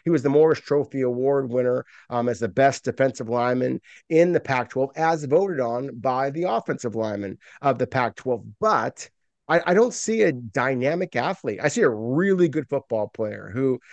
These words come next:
again, Chop Robinson has the, the flashy nickname. But I think that Laiatu Latu actually chops his hands a little bit better. I know he locates the football better. Uh, I think that he is one of the better football players in this class,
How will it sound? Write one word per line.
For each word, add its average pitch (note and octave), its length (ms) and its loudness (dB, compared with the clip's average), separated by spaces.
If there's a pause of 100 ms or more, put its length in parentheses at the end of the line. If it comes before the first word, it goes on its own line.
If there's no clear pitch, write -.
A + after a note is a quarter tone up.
(100)
again, F3+ 480 2
Chop D3 380 -4
Robinson D#3 480 2
has A#2+ 320 0
the, G#2 260 -4
the A2+ 120 -12
flashy A#2+ 500 -4
nickname. D#3+ 640 0 (560)
But C#3+ 100 6
I F3+ 40 2
think A#3 140 0
that D3+ 100 2
Laiatu D3 400 0
Latu B2 380 -2
actually A2+ 220 -8
chops - 360 -2
his A2+ 140 -10
hands D3 320 -4
a B2 40 -4
little A2+ 160 -4
bit G#2+ 140 -4
better. A#2+ 140 0
I A#2+ 160 0
know C3 300 -2
he G#2+ 100 -2
locates B2 440 0
the G2+ 120 -12
football G#2 360 -4
better. G#2 400 -8 (380)
Uh, D3 180 -2
I F#3+ 140 2
think G#3+ 200 -6
that F#3 120 4
he E3+ 280 0
is D3 440 2
one C#3 260 -2
of F#3 140 -2
the C#3 340 2
better D3 480 2 (120)
football F#3 400 0
players E3+ 460 0
in D#3+ 100 2
this D#3+ 160 -2
class, D#3 420 0